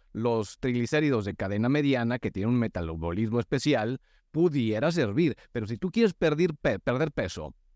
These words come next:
no vengan con la reverenda jalada que su pinche cafecito con mantequilla y con aceite de coco va a hacerlo. Es que se me elevaron los cuerpos cetónicos. Ojo, tú puedes tener los cuerpos cetónicos elevados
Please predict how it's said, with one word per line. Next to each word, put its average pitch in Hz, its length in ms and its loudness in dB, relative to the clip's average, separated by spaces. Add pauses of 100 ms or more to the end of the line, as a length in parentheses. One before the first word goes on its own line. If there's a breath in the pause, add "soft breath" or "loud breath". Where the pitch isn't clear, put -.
(480)
no 131 320 2
vengan 131 420 2
con 123 160 -4
la 73 80 -8
reverenda 98 560 -2
jalada 117 520 0 (360)
que 117 140 2
su 120 200 -2
pinche 143 360 2
cafecito 151 600 0
con 95 180 -4
mantequilla 95 800 0
y 101 120 -6
con 78 180 -6
aceite 87 380 -4
de 147 140 2
coco 127 480 0 (240)
va 113 320 -2
a 120 40 -2
hacerlo. 120 440 0
Es 139 140 -4
que 247 140 0
se 196 120 -2
me 170 80 2
elevaron 147 260 2
los 170 100 0
cuerpos 156 380 -2
cetónicos. 147 600 0 (120)
Ojo, 131 480 -2 (560)
tú 160 200 2
puedes 170 340 0
tener 147 240 2
los 147 160 0
cuerpos 151 400 -2
cetónicos 120 640 -2
elevados 104 640 -2